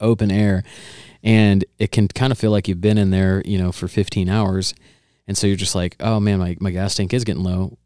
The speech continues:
I am very tired. I could use some, some coffee." And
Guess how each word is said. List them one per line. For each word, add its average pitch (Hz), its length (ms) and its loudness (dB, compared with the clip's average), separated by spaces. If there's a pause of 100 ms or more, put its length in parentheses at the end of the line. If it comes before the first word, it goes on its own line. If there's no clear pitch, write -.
I 98 140 -4
am 113 240 2
very 95 220 2
tired. 92 260 -2
I 90 80 -2
could 104 240 0
use 92 320 0
some, 90 340 -4
some - 200 -6
coffee." 92 460 -2 (600)
And 92 400 0